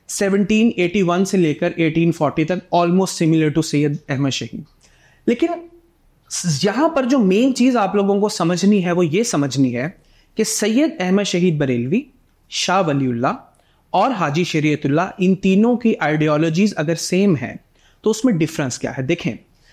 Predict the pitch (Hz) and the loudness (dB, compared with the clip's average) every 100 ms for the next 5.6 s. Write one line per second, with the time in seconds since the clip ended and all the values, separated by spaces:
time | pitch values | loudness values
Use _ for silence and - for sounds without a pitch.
0 | _ - - 226 254 311 311 - _ _ | _ -12 -2 0 2 0 -2 -16 _ _
1 | _ _ _ - 185 185 185 180 180 - | _ _ _ -4 0 0 0 -2 -6 -20
2 | _ 180 214 254 226 220 185 180 160 165 | _ 0 2 2 2 2 2 2 2 2
3 | 220 202 139 131 160 _ _ _ _ _ | 2 0 -4 -6 -12 _ _ _ _ _
4 | _ _ 196 202 214 277 277 285 - - | _ _ 0 2 2 2 0 -2 -8 -20
5 | _ 156 143 202 220 220 | _ -8 0 2 4 2